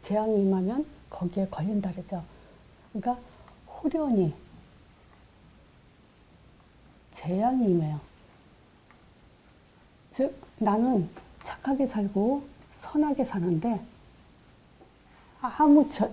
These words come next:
나쁜 짓을 안 하는데 재앙이 임해요. 이 말은 뭐냐면, 어, 문제 또는 재앙을 가져다주는 존재가 있어요.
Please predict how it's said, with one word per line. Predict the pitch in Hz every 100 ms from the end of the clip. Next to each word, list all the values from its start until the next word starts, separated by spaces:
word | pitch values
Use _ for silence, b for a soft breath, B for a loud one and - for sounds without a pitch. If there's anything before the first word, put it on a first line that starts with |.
| -
나쁜 | 240 220 247
짓을 | 226 -
안 | 220 196
하는데 | 190 196 180 302 311 -
재앙이 | - 175 190 220 202
임해요. | 170 160 156 - b b -
이 | 233
말은 | 226 226 202
뭐냐면, | 185 180 190 254 202 - B B B B B - -
어, | 190 180 180 180 - - - - - - - - 240
문제 | 214 220 247 214 220 180 - - - - - - - - -
또는 | 214 233 302 339 - - - - - - - - - - -
재앙을 | - 202 214 214 240 294 311 - - - - - - - -
가져다주는 | 185 185 233 226 214 226 226 294 -
존재가 | 196 180 185 196 240
있어요. | 165 - 175